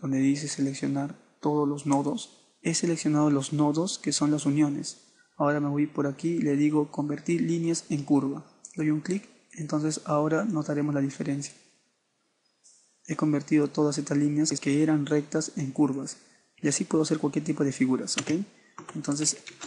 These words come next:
aquí vamos a emplear la polilínea. Doy un clic por aquí. Luego me voy por aquí, clic, otro clic por aquí y otro clic por aquí. Cierro.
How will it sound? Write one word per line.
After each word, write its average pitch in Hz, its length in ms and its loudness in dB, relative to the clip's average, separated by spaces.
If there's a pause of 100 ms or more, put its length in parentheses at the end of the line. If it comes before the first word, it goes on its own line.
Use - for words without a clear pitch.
aquí 151 260 -4
vamos 147 280 -2
a 151 40 -2
emplear 143 260 -4
la 147 160 -4
polilínea. 143 640 2 (720)
Doy 156 220 0
un 151 100 0
clic 156 160 -2
por 170 160 -2
aquí. 180 340 -4 (3750)
Luego 156 180 -4
me 156 100 -2
voy 151 160 -2
por 156 160 -2
aquí, 160 300 -4
clic, 185 320 -2 (600)
otro 165 260 -8
clic 160 180 -4
por 165 160 0
aquí 202 480 -2 (120)
y 175 100 -4
otro 165 240 -6
clic 180 240 -6
por 175 180 -4
aquí. 156 240 -6 (420)
Cierro. 170 640 2